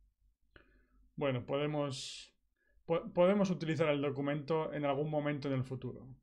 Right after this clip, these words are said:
¿vale? ¿Qué más? Después, a ver, en la cama.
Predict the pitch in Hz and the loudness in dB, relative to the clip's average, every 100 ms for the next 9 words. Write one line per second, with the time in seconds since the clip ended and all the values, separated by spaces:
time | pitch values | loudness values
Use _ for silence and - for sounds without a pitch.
0 | _ - 127 143 160 - _ _ _ _ | _ -6 -4 -6 -8 -20 _ _ _ _
1 | _ _ _ - - _ _ _ _ _ | _ _ _ -20 -20 _ _ _ _ _
2 | - 156 135 131 127 - - - 156 147 | -8 -4 -2 -4 -6 -12 -16 -14 -10 -8
3 | - 160 147 131 127 - - 190 135 131 | -8 -4 -4 -4 -8 -12 -16 -8 -4 -4
4 | 123 - _ _ - 131 127 127 151 160 | -6 -12 _ _ -10 -4 -4 -2 -2 -2
5 | 175 170 | -4 -6